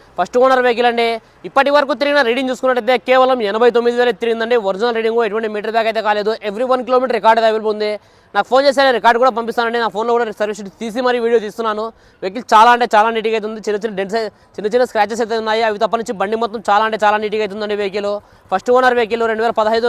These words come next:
నాలుగో నెల బండి. ఫ్రంట్ గ్లాస్ ఒకటి మారింది, మిగిలిన గ్లాసెస్ మొత్తం కంపెనీ గ్లాసెస్ ఉన్నాయి. బానెట్, డిక్కీ, డోర్లు ఏ పీస్ కూడా రీప్లేస్‌మెంట్ కాలేదండి. జెన్యూన్ వెహికల్, నాన్ యాక్సిడెంటల్ వెహికల్. ఈ వెహికల్ యొక్క ఇంజన్ విషయానికి వచ్చేస్తే ఇంజన్ చాలా అంటే చాలా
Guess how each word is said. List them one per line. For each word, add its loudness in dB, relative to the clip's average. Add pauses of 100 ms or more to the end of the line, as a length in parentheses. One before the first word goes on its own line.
నాలుగో 0
నెల 0
బండి. -4 (380)
ఫ్రంట్ 0
గ్లాస్ 4
ఒకటి 2
మారింది, 2
మిగిలిన 0
గ్లాసెస్ -4
మొత్తం -6
కంపెనీ -4
గ్లాసెస్ -4
ఉన్నాయి. -2 (100)
బానెట్, 0
డిక్కీ, -6 (100)
డోర్లు -2 (160)
ఏ 2 (100)
పీస్ -8
కూడా 0
రీప్లేస్‌మెంట్ -6
కాలేదండి. -2 (480)
జెన్యూన్ -2
వెహికల్, 2
నాన్ 0
యాక్సిడెంటల్ -2
వెహికల్. -4 (420)
ఈ -6
వెహికల్ -2
యొక్క -2
ఇంజన్ 0
విషయానికి 0
వచ్చేస్తే -6
ఇంజన్ -4 (220)
చాలా 4
అంటే 0
చాలా 4